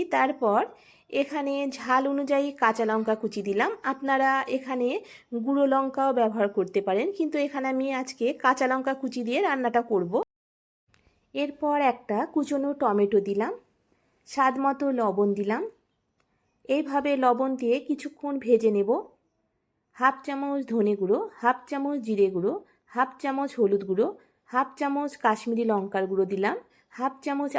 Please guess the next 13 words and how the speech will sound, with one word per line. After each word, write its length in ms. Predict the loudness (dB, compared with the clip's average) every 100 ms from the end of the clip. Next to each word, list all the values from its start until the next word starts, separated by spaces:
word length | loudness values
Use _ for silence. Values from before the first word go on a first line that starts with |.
| 0
আদা 160 | 0
বাটা, 280 | -4 -4 -6 -6 -8
হাফ 180 | -2 -2 -2
চামচ 300 | -6 -6 -2 -2
রসুন 280 | 0 -2 -2
বাটা। 260 | -2 -2 -6 -6 _ _ _ _ _ _ _ _ _ _
এরপর 540 | 0 0 0 0 2 0 0 2
বাটি 240 | 2 0
ধোয়া 280 | -4 -2 -2 -2
সামান্য 420 | -6 -2 -2 0 0 0
জল 280 | 2 2 0
দিয়ে 240 | 0 0 0
মশলাটা 560 | 2 0 0 -4 -2